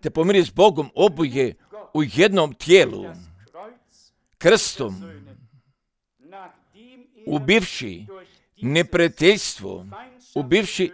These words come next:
neprijateljstvo na njemu i došavši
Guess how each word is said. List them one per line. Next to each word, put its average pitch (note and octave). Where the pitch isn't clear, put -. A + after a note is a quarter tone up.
neprijateljstvo D#3+
na D#3
njemu A2+
i D3+
došavši E3+